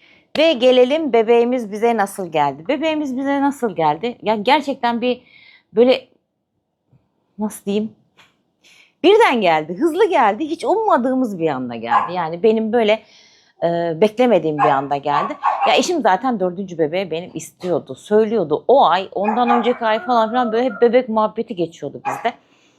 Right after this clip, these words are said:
Ben de diyordum ya yaşım gelmiş elliye neredeyse. Hani bebek olmaz artık. Şimdi bebek gelecek, araba değişecek, şöyle olacak, böyle olacak. Hep böyle bir sohbet geçiyordu arada, böyle şakalaşmalar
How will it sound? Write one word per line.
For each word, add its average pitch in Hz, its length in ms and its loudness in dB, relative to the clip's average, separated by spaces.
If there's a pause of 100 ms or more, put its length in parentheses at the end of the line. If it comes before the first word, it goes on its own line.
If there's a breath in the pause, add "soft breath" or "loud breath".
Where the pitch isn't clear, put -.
(280 soft breath)
Ben 302 180 2
de 233 100 2
diyordum 214 320 2
ya 226 140 4
yaşım 233 380 -2
gelmiş 202 380 -2
elliye 185 480 2
neredeyse. 139 540 -4
Hani 160 260 -10
bebek 190 280 0
olmaz 254 360 2
artık. 160 300 -2
Şimdi 180 180 -12
bebek 208 260 -6
gelecek, 208 400 0
araba 160 340 -2
değişecek, 202 440 -6
şöyle 185 280 -4
olacak, 165 380 -6
böyle 190 160 -2
olacak. 165 280 -2
Hep - 200 -10
böyle 214 180 2
bir 233 80 -2
sohbet 214 520 -2
geçiyordu 143 420 -8
arada, 123 300 -4
böyle 139 120 -6
şakalaşmalar 147 840 -4